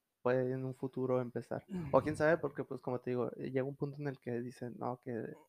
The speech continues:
no puedo romper mi propia regla de viajar más rápido que la velocidad de la luz". O sea, ya, este ya es un Flash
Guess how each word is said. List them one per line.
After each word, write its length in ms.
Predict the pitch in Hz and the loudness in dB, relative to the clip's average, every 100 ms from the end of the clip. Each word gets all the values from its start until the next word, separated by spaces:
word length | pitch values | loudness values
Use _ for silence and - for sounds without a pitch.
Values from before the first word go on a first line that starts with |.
| - | -8
no 120 | 120 | -8
puedo 320 | - 131 131 | -4 -2 0
romper 340 | 131 123 135 131 | 0 0 -2 -4
mi 120 | 127 | -6
propia 260 | 131 - | -6 -2
regla 300 | 120 120 127 123 | 0 0 -2 -4
de 240 | 123 135 _ _ _ _ _ | -4 -8 _ _ _ _ _
viajar 260 | 127 - 123 | -4 -2 -2
más 100 | 123 | 0
rápido 260 | 120 - 123 | -2 -2 -4
que 100 | 123 | 2
la 80 | |
velocidad 380 | 117 117 120 120 | 2 2 0 -2
de 80 | 123 | -2
la 60 | 120 | -4
luz". 220 | 131 127 | -6 -8
O 100 | - | -6
sea, 80 | 131 | 2
ya, 140 | 135 - | 2 4
este 220 | 160 180 | 2 4
ya 80 | 170 | 4
es 120 | 160 | 2
un 100 | 165 | -4
Flash 300 | 156 156 185 | 2 2 2